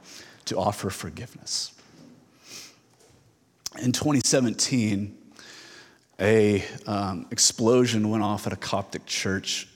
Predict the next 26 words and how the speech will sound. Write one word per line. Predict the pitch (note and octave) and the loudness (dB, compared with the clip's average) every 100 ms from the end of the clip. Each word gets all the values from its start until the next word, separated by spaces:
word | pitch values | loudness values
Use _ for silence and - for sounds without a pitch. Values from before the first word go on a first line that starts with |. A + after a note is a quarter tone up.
| _ | _
in | - G2 G2 - - - - - - | -10 -8 -8 -12 -20 -20 -20 -12 4
Egypt | B2+ A#2 G2 G2 - - - - _ _ | 4 6 2 0 -2 -4 -4 -10 _ _
on | F#2 G2+ F#2+ | -6 -6 -6
Palm | - G2+ F#2+ | -8 -6 -4
Sunday. | F#2+ - F#2+ - - - _ _ _ _ _ _ _ _ - - - - - - - _ _ _ _ _ _ _ - - - - - - | -2 -4 -6 -12 -16 -20 _ _ _ _ _ _ _ _ -20 -20 -20 -20 -20 -20 -20 _ _ _ _ _ _ _ -20 -20 -20 -20 -14 2
Not | A#2+ A#2+ - | 2 2 2
taking | C3+ B2+ A#2 | 2 2 2
time | - A#2+ | 2 2
to | A2 | 2
think | - A#2 G#2 | 0 0 0
about | G#2+ G2+ | 2 2
how | - G#2 | 2 -2
do | G2+ | -2
we | G#2 | -2
respond | G#2 G#2 - - F#2+ G2 F#2 | -4 -2 -2 -2 -6 -6 -4
immediately, | A2 G#2+ G#2+ A2 - F#2 F2+ F#2 - - - - | -2 2 2 0 0 0 0 -2 -12 -18 -20 -4
within | A2 - A#2 | -4 2 2
a | A2 | 2
day | G2 G#2+ G#2+ | 2 4 4
or | G#2 | 2
two, | - G2+ F#2 | -2 0 0
the | F#2 F#2 | 0 -4
congregation, | - A2+ G#2 G#2 G#2 F#2 - F#2+ F#2+ F2+ - | -4 -4 -4 -4 0 0 0 -2 -2 -6 -12
uh, | F#2+ F#2 | -10 -10
the | - G2+ | -6 -4
remaining | G#2+ G2+ G2 G#2 G2+ G2+ F#2 | -2 -4 -4 -2 -2 -4 -6